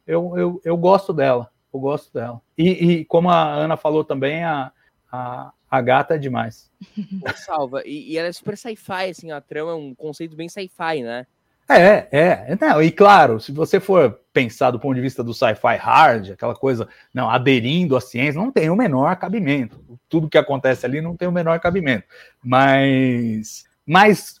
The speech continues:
Speaker 1: com o, o nível soft de sci-fi que Star Trek costuma fazer, que tem essas licenças, que a gente começa Star Trek, já tem um híbrido alienígena e terráqueo,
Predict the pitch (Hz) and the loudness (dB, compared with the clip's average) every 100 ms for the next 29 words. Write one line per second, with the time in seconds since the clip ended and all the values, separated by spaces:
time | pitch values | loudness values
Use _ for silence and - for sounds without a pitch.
0 | _ 185 196 190 - 151 156 - 139 160 | _ 2 2 2 -2 -2 -2 -2 -2 4
1 | 196 190 190 - 190 214 208 - 147 143 | 6 6 4 4 4 6 4 -4 -8 -2
2 | 165 147 143 147 139 131 - 131 143 131 | 0 0 2 -2 -2 -8 -6 -4 -2 -6
3 | - - 151 127 117 117 175 - - 185 | -10 -10 -6 -4 -4 -2 -2 -4 -6 -4
4 | 202 139 123 110 107 - 135 160 143 117 | -2 -4 -6 -8 -12 -4 -2 -2 -4 -6
5 | - _ _ - 123 165 - 190 156 151 | -18 _ _ -6 -4 -4 2 4 4 2
6 | 185 233 226 190 - 165 135 - 156 180 | 4 2 0 -6 -2 -2 -2 0 0 0
7 | 185 180 165 - 151 180 190 196 190 156 | -2 -2 -2 -4 -2 0 2 2 2 2
8 | 160 185 170 185 151 175 180 170 139 123 | 4 4 4 2 2 2 4 4 2 0
9 | 117 139 143 147 135 165 175 185 175 170 | -2 -2 -2 -2 -2 -4 -2 -2 -2 -4
10 | _ 147 151 165 175 _ - 170 143 143 | _ -10 -8 -6 -10 _ -4 0 4 4
11 | 120 - | 0 -10